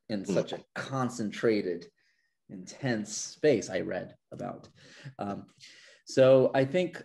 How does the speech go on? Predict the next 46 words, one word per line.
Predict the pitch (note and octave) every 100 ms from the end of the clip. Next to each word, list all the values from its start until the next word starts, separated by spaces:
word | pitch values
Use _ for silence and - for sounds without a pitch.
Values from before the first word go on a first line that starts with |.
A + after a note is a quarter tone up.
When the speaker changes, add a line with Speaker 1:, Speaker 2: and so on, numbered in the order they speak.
| -
Speaker 1:
um, | C3 B2 A2+ G#2+ G#2+ G#2 - _ _ _ _ _ _
that's | C3+ C#3+ C#3
interesting. | C#3+ A#2 G#2 A2
I | G#2+
do | C3
wanna, | D3+ C3+ A2+
I | A#2+
do | C3+
wanna | B2+ A#2+
see | -
if | B2+
we | A#2+
can | A#2 G#2+
get | G#2+ A2+
a |
little | G#2 A2 G#2+
bit | A2
more | A2+ A2 G#2
of | G#2
these | G#2
questions | - A2+ A2 - G2+ F#2+
and |
I, | F#2 G2 -
that | G2 G#2
are | G2+ G2+
in | G2+
the | G2+
chat. | - - C3 A2 F#2 -
Um, | A2+ G#2 G2 G2 G2+ - -
and | A#2+ A#2+ B2
one | D3+ E3
from | E3 A#2
Jonathan | A#2 A#2 B2 - A2+
asks | G2+ G#2 - -
about | A2 G#2 F#2+ F#2+ G2 - - -
the | G#2+
role | G#2+ G#2+ G#2+
of | G2+
psychedelics | - G2+ G#2+ G2 F#2+ F#2+ -
in | F#2+
T | -
B | G#2+ F#2+
I, | F#2 G2 G#2 C3 _ _ _ -
traumatic | A#2 G#2+ G#2 -
brain | G#2 A2
injuries. | A2+ G#2+ G#2+ G#2 G#2 G#2